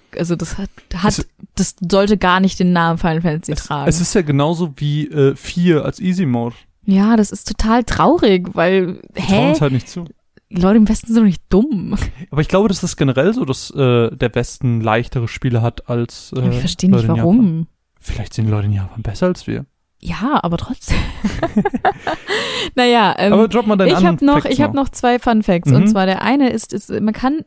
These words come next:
Speaker 1: in einem, äh, in, in dem Walzturm, also der Turm des Königreich Walz, kann man nämlich einen Boss begegnen, der heißt Famed Mimic Gogo. Und er sagt, der, also man, der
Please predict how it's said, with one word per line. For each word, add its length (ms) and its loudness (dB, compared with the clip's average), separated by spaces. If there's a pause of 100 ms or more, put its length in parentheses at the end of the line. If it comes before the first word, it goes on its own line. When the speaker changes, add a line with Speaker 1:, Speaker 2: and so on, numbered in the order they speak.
(100)
Speaker 1:
in 280 0
einem, 500 0
äh, 680 2 (260)
in, 240 -2
in 100 0
dem 220 0
Walzturm, 1200 0
also 280 -6
der 160 -8
Turm 180 2
des 180 0
Königreich 420 -2
Walz, 240 -4 (380)
kann 140 0
man 200 4 (120)
nämlich 500 -2
einen 400 0 (180)
Boss 280 2
begegnen, 440 0
der 200 0
heißt 280 -2
Famed 540 0
Mimic 520 0 (120)
Gogo. 480 0 (360)
Und 140 -2
er 460 2
sagt, 360 -2
der, 160 -6 (180)
also 180 -4
man, 220 -8
der 100 -8